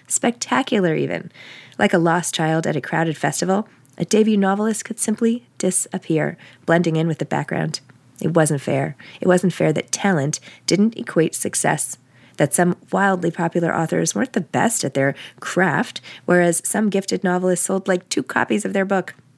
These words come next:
to their parents. Poppies disappeared from the list, like a one-night stand slinking out the door the next morning, still buckling his belt.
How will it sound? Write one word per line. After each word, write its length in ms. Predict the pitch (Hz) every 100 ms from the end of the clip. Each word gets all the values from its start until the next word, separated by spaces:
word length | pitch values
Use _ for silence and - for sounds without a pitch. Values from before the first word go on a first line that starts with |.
| _
to 100 | -
their 140 | 302 302
parents. 520 | 320 311 294 240 - _ _ _ _ _ - - - -
Poppies 340 | 202 196 196
disappeared 460 | 185 180 180 180 170
from 100 | 175
the 80 | 170
list, 400 | 170 175 - -
like 160 | - 165
a 40 |
one-night 420 | 156 175 180 170 -
stand 340 | - 160 160
slinking 380 | - 196 180 165
out 120 | 156
the 60 | 147
door 180 | 156
the 80 | 151
next 220 | 147 139
morning, 300 | 156 147 143 - -
still 260 | - - 175
buckling 420 | 165 156 156 156
his 140 | 151 151
belt. 320 | 139 147